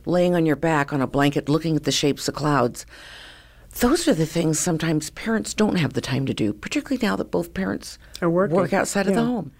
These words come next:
Speaker 2: Yeah, you have that luxury to sit
Speaker 1: It,
Speaker 2: and play. I
Speaker 1: it
Speaker 2: remember
Speaker 1: is a luxury.
Speaker 2: my grandson Alex will say, "Lola, come play with me."
Speaker 1: Yes.
Speaker 2: And it's, yes, absolutely. And you just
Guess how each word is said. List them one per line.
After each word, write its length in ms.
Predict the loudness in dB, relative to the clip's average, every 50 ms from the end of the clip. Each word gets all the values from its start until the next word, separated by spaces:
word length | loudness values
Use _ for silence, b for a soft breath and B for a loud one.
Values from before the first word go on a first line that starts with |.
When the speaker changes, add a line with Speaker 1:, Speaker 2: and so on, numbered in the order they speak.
| b b b
Speaker 2:
Yeah, 260 | 0 2 2 2 2
you 160 | 2 2 2
have 140 | 2 2 4
that 200 | 2 2 2 2
luxury 380 | 2 2 2 2 2 2 2 2
to 100 | 2 0
sit 280 | -2 2 0 0 2
Speaker 1:
It, 20 | 2
Speaker 2:
and 160 | -2 -4 -2
play. 300 | 0 2 4 4 4 4
I 60 | 4
Speaker 1:
it 20 | 4
Speaker 2:
remember 340 | 4 2 2 2 4 4
Speaker 1:
is 60 | 4 4
a 80 | 2
luxury. 340 | 0 0 -2 -4 -4 -2 0
Speaker 2:
my 100 | 0 2
grandson 460 | 2 2 2 2 2 2 2 2 2
Alex 300 | 4 4 2 2 2 0
will 80 | -2 0
say, 240 | 2 0 0 0 -2 -12 _ _ -8 0
"Lola, 300 | 2 2 4 4 2 2
come 200 | 2 2 0 0
play 220 | 2 2 2 4
with 240 | 4 4 2 0 0
me." 220 | -4 -4 -4 -6 B B B B B -6
Speaker 1:
Yes. 220 | -4 -2 -2 0
Speaker 2:
And 100 | 2 2 2
it's, 260 | 2 0 -2 -4 0
yes, 360 | 2 4 4 4 2 0 0
absolutely. 840 | 0 0 0 0 0 0 0 2 2 4 2 2 2 2 0 0 2
And 180 | 2 2 2 2
you 100 | 2 0
just 580 | -2 0 2 4 4 4 2 0 -4 -6 b